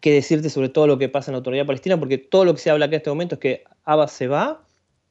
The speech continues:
que hay un reemplazante, supuestamente, que hay varios reemplaza-, hay varios candidatos a reemplazarlo,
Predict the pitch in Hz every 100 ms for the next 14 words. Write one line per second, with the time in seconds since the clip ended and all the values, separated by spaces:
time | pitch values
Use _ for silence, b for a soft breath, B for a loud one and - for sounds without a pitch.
0 | _ _ _ 139 131 127 120 117 120 -
1 | 170 208 - - 214 165 135 123 131 170
2 | 208 151 139 135 160 139 123 113 117 -
3 | 123 127 135 139 - 117 120 135 131 120
4 | 127 147 151 311 294 214